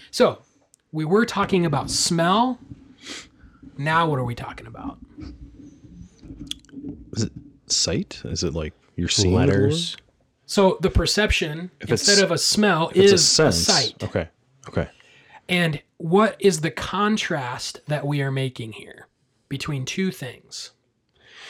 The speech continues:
Speaker 3: Is the ministry of death in verse seven, does that catch back the idea of death to death? In the
Speaker 1: Uh,
Speaker 3: previous chapter?
Speaker 1: Perhaps, but you're on the right track.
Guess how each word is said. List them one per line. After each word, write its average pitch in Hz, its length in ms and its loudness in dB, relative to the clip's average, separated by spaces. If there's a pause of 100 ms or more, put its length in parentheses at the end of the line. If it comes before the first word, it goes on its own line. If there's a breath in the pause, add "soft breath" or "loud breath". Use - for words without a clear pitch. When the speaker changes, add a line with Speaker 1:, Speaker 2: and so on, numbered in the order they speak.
(140 loud breath)
Speaker 3:
Is - 60 -14
the 131 100 4
ministry 147 420 2
of 95 140 0
death 101 260 -2
in 113 100 4
verse 107 200 2
seven, 123 320 2
does 90 140 -2
that 101 240 -4
catch - 360 -8
back 95 240 -4
the 101 160 2
idea 92 440 2
of 85 300 -4
death 98 300 -4
to 104 120 -2
death? 87 460 -4 (420)
In 98 140 2
the 92 260 2
Speaker 1:
Uh, 214 140 4 (240)
Speaker 3:
previous 220 200 4
chapter? 120 440 -4 (760 soft breath)
Speaker 1:
Perhaps, 220 720 0 (140)
but 180 220 2
you're 190 140 4
on 254 120 4
the 247 80 4
right 214 220 2
track. 165 600 -2